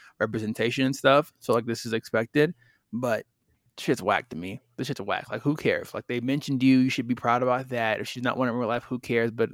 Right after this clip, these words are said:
guess what? A K A's made it to Insecure, which is one of the greatest shows of all time. So why are we throwing salt on the show? And, like, if you're gonna shit on that, you're also shitting on her show. So you're shitting on a black woman and her work and how she decides to, like, direct and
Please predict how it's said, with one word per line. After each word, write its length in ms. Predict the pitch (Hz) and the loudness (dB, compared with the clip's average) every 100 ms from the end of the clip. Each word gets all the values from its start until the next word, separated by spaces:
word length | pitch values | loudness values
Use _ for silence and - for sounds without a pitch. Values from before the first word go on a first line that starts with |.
| - | -4
guess 240 | 120 117 127 | -6 -4 0
what? 200 | 120 117 | 0 0
A 140 | 120 | -2
K 140 | - | 0
A's 340 | 123 117 131 113 | 0 0 -2 0
made 160 | 120 | 0
it 100 | 117 | 0
to 160 | - 117 | 0 0
Insecure, 480 | 127 - 110 139 123 | 0 -4 -2 0 2
which 140 | 120 120 | 0 -6
is 60 | |
one 120 | 120 | -4
of 40 | 113 | -4
the 60 | 110 | -2
greatest 360 | 127 117 120 | -2 -2 -2
shows 260 | - 120 113 | 0 -2 0
of 80 | 104 | 0
all 160 | 107 | 0
time. 420 | 110 117 98 - - _ _ _ - | 0 -2 -4 -6 -14 _ _ _ -6
So 440 | - 107 98 107 _ _ _ _ _ _ - 120 | 0 0 0 -4 _ _ _ _ _ _ -18 -2
why 260 | 123 135 | 2 2
are 80 | 135 | 2
we 500 | 127 123 123 123 123 _ _ _ _ _ _ - - | 0 0 -2 -4 -6 _ _ _ _ _ _ -20 2
throwing 500 | 147 143 135 127 127 - - | 8 8 8 4 0 -6 -14
salt 400 | - 143 135 - | 2 6 6 6
on 140 | 123 | 0
the 80 | 120 | 0
show? 160 | - 147 | 0 0
And, 300 | 185 262 233 | 0 0 -2
like, 160 | 160 | -6
if 80 | 135 | -6
you're 160 | 127 160 | 0 0
gonna 180 | 175 131 | 0 -4
shit 260 | - 170 | -2 -2
on 240 | - 123 123 | 0 -2 2
that, 200 | 139 123 | 2 2
you're 100 | 123 | 2
also 240 | 131 - 127 | 2 2 -4
shitting 320 | - 139 131 | -4 -4 -2
on 120 | 123 | -4
her 140 | 117 | -4
show. 320 | 117 - 139 123 | -4 0 2 0
So 140 | 123 | -2
you're 140 | 123 | -4
shitting 280 | 131 143 131 | -2 0 0
on 160 | 123 117 | 0 -2
a 60 | |
black 260 | 110 120 98 | 0 0 0
woman 440 | 113 135 117 107 | 0 0 0 -4
and 120 | 101 113 | -6 -6
her 160 | 110 | -6
work 340 | 113 139 113 - | 0 2 2 -2
and 140 | 120 | -8
how 100 | 117 | -8
she 160 | 113 - | -8 -8
decides 400 | 120 - 117 - | -6 -2 -2 -2
to, 80 | 113 | -6
like, 160 | 120 | -6
direct 400 | 113 120 113 117 | -4 -2 -2 -4
and 80 | 110 | -10